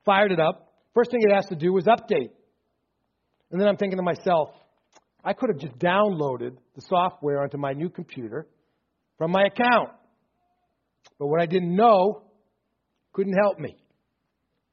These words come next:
Give you another example. If you go right now to the state treasurer's website, one of the tabs at the top is gonna say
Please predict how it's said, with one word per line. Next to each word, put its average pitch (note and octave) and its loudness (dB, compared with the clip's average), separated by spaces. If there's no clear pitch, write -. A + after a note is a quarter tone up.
Give A3 -4
you A#3+ 2
another B3+ 4
example. F3 -2
If - -14
you F3+ -6
go A3+ 4
right A3+ 2
now F#3 2
to G3 -4
the F3+ -8
state A3 -2
treasurer's G3 0
website, D3+ -2
one E3 -2
of G3+ 2
the A#3+ -2
tabs G#3+ 4
at A3 -6
the B3 -6
top F3+ 2
is D#3 -12
gonna F#3 -4
say F3+ 0